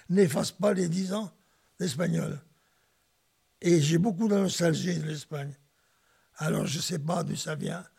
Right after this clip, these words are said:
mais j'ai beaucoup de nostalgie. Ça fait déjà quelques années que ma santé n'a pas permis d'y aller. Mais avant, on y allait deux, au moins deux, deux, deux fois dans l'année.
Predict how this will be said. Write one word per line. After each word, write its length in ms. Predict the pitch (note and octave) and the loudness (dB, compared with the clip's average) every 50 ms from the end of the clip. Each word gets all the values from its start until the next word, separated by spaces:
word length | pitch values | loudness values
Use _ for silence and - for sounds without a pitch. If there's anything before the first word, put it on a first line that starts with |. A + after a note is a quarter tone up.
| _ _ _ _ | _ _ _ _
mais 100 | D#3 E3 | -6 -4
j'ai 160 | C3 - F3 | -4 -4 -4
beaucoup 280 | F3 F#3+ F3 - G3 F#3+ | -4 -4 -4 -4 -6 -6
de 60 | D#3+ | -6
nostalgie. 600 | D3+ D3 C#3 - - D3 C3+ C3+ C#3+ C#3+ C3 - _ _ _ _ _ _ _ _ _ _ | -6 -8 -10 -10 -12 -12 -12 -12 -14 -16 -18 -18 _ _ _ _ _ _ _ _ _ _
Ça 180 | - - E3 - | -10 -8 -6 -4
fait 140 | C#3+ E3 D#3 | -4 -2 -2
déjà 280 | D#3+ D#3 - F#3 G3 | -2 -2 -2 -4 -4
quelques 380 | C3+ E3+ E3+ D#3 - E3+ D#3+ - | -4 -6 -8 -8 -6 -8 -6 -6
années 300 | D#3+ - - C#3+ C3+ - _ _ - - _ _ _ _ _ _ _ _ _ | -6 -6 -6 -8 -10 -14 _ _ -20 -20 _ _ _ _ _ _ _ _ _
que 100 | - E3 | -4 -2
ma 160 | E3 F3 - | -2 -2 -2
santé 460 | - - D#3+ - - - - E3 D#3 | -2 -2 -2 -4 -4 -4 -4 -4 -4
n'a 500 | D#3 D#3+ D#3 D3+ C#3+ C3+ C3+ B2+ C3 C3+ | -4 -4 -6 -6 -8 -8 -8 -10 -10 -12
pas 180 | B2 - - - | -10 -10 -10 -10
permis 380 | - - D#3 C#3+ C3+ D3 D#3 | -8 -8 -8 -6 -6 -6 -6
d'y 140 | B2+ B2+ C3 | -6 -6 -6
aller. 240 | C#3+ - - - - - _ _ _ _ _ - - - _ _ - | -6 -8 -8 -10 -12 -16 _ _ _ _ _ -20 -20 -20 _ _ -4
Mais 120 | D#3+ E3 | -2 -2
avant, 340 | D3+ D3 D3 D3+ F3 F3 F3 E3 D#3+ - | -2 0 0 0 -2 -2 -2 -2 -2 -4
on 80 | - - | -4 -4
y 80 | D#3+ | -4
allait 200 | D3 C#3+ D3+ D#3 | -4 -6 -6 -6
deux, 140 | C3+ D3 D3+ | -6 -6 -6
au 80 | - - | -6 -6
moins 180 | - E3 D#3+ | -4 -4 -4
deux, 200 | D3+ D#3+ D#3 C3 - - - _ _ | -4 -6 -8 -8 -12 -18 -20 _ _
deux, 320 | C3+ C3 E3+ F3+ F#3 - C#3 - - - | -4 0 0 2 2 0 -2 -4 -8 -6
deux 260 | D3+ D3 F#3+ F#3+ F#3 | -2 2 2 2 2
fois 220 | - - F3+ F3 | 0 -2 -4 -4
dans 180 | F3 F3 F3 F3+ | -4 -4 -6 -6
l'année. 260 | F#3+ F#3+ G3+ G3+ | -6 -8 -8 -10